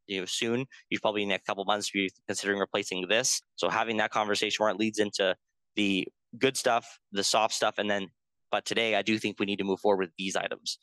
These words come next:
So now you've really shortened your list usually, 'cause most of the time the, the red items are a lot smaller than how many green and yellow items are on a car. A lot of cars nowadays can keep going forever with, uh, without even doing oil <laughs> changes. It's, it's sad, but a lot of people just drive in vehicles doing a lack of maintenance and they'll still be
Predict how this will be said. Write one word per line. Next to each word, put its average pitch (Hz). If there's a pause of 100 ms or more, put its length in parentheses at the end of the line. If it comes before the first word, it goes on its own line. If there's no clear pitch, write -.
So -
now 110
you've 101
really 117
shortened 110
your 98
list 110
usually, 90
'cause -
most 143
of 101
the -
time 95
the, 92 (200)
the 98
red 98
items 95
are 92
a 90
lot 90
smaller 92
than 92
how 92
many 92
green 92
and 90
yellow 95
items 95
are 90
on 87
a 92
car. 98 (180)
A -
lot 104
of 98
cars 95
nowadays 95
can 87
keep -
going 92
forever 95
with, 82
uh, 92 (160)
without 107
even 98
doing 101
oil 117
<laughs> -
changes. 92 (300)
It's, - (360)
it's -
sad, 135
but 110
a -
lot 104
of -
people 98
just 98
drive 98
in 92
vehicles 95
doing 95
a 92
lack 95
of 95
maintenance 90
and 92
they'll 95
still 90
be 90